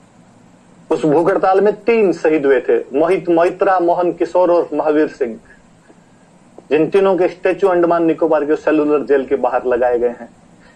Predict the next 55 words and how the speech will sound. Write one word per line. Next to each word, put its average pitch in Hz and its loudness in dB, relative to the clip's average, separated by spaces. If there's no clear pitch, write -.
विडंबना 156 2
यह 139 0
है 165 2
कि 143 -4
देश 139 -2
के 139 0
इतिहास 143 -4
में 147 -2
उन 135 -2
विक्रम 135 -2
विप्लवियों 143 0
को 127 -4
कोई 147 0
स्थान 139 -6
नहीं 127 -6
दिया 127 0
गया। 123 -2
कितनी 196 0
विडंबना 190 0
है 190 2
कि 190 -4
हम 170 0
केवल 175 2
भगत 143 0
सिंह, 170 0
राजगुरु 151 0
और 151 2
सुखदेव 170 -2
के 170 0
नाम 143 -2
जानते 139 -2
हैं। 143 -2
उस - -12
मुकदमे 175 0
में 175 2
वे 147 0
आठ 160 -4
लोग 185 2
जो 165 0
काले 165 0
पानी 160 -2
की 147 -4
सजा 156 -2
काट 151 -4
कर 143 -2
आए 131 0
थे, 143 -8
हम 143 -4
उसके 139 -6
बारे 131 0
में 139 -2
कुछ 139 -14
भी 175 0
नहीं 131 -2
जानते। 123 -8